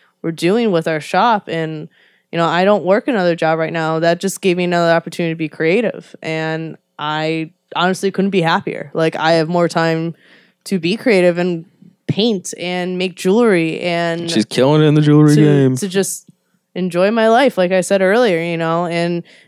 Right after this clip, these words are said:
Speaker 1: be at the shop and <laughs> just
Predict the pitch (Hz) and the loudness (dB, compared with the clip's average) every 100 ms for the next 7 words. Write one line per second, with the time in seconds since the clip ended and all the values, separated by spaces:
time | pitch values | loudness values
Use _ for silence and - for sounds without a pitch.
0 | _ 202 240 262 247 - 202 170 160 - | _ -2 2 2 0 -2 0 2 0 -4
1 | - 170 170 165 165 165 - _ _ 202 | -8 -6 -4 -6 -8 -10 -14 _ _ -8
2 | - - _ _ _ _ _ - 196 208 | -8 -12 _ _ _ _ _ -14 -6 -6
3 | - | -6